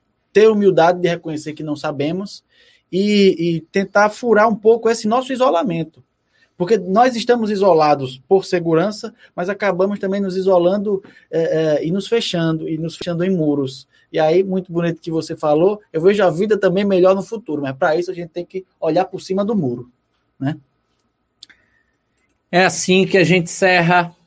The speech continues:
Speaker 2: o podcast Redação trezentos e sessenta de hoje.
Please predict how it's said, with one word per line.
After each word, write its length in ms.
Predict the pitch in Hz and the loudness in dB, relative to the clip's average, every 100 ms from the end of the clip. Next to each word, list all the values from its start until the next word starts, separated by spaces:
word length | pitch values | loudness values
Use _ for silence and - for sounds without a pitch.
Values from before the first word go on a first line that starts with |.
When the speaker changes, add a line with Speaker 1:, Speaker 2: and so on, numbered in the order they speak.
| - | -14
Speaker 2:
o 100 | 139 | -8
podcast 760 | 175 170 156 160 156 151 - | 0 2 2 0 0 0 -4
Redação 580 | 147 151 147 135 160 147 | -6 -4 -4 -4 -6 -6
trezentos 440 | 139 139 139 147 | -6 -8 -8 -10
e 20 | 135 | -8
sessenta 420 | 135 143 147 151 | -8 -8 -8 -4
de 140 | 143 | 0
hoje. 540 | 160 165 156 110 107 | 4 4 4 0 -6